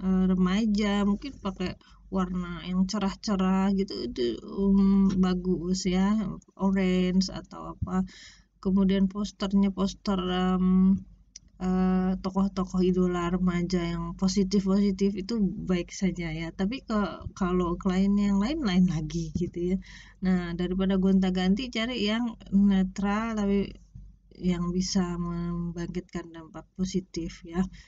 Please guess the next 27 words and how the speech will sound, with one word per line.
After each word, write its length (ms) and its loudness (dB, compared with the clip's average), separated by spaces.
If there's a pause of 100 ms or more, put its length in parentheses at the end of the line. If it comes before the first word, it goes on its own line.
(960)
Kemudian, 480 0
em, 440 -2 (1900)
eh, 580 0 (300)
bisa 240 2
juga 400 -2 (320)
setting, 400 -4 (320)
eh, 480 0
interview 400 -2
itu 80 2
di 160 0
rumahnya 480 4
klien 480 2
ya, 160 6
di 160 2
rumah 160 4
klien. 480 2 (500)
Misalkan 480 2
kita 160 2
visit 560 0
ya, 240 -2
home 160 4
visit 400 0
itu 240 -2
ya 160 2
di 80 0
rumah 320 -4 (160)
klien 400 -4